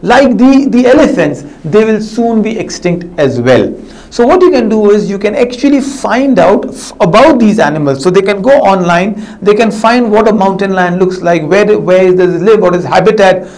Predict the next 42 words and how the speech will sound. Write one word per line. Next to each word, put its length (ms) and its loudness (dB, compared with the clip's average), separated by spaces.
what 260 0
kind 180 0
of 120 -4
food 240 2
it 260 0
eats, 280 -2
where, 320 0
what 180 2
it 180 0
thrives, 340 2
and 180 0
what 180 2
is 140 2
it 60 0
endangered 560 2
with. 540 -2
You 60 -2
know, 320 2
so 160 0
who 240 4
are, 180 4
who 200 0
are 160 4
the 100 2
ones 200 0
who 100 -2
are 20 -10
killing 320 2
them? 300 -2
And 180 2
they 120 2
can 280 -4
even 300 0
find 240 0
a 40 -4
photograph 680 -2
or 140 2
sketch 460 0
or 120 0
draw 260 2
a 60 -4
photograph, 500 -2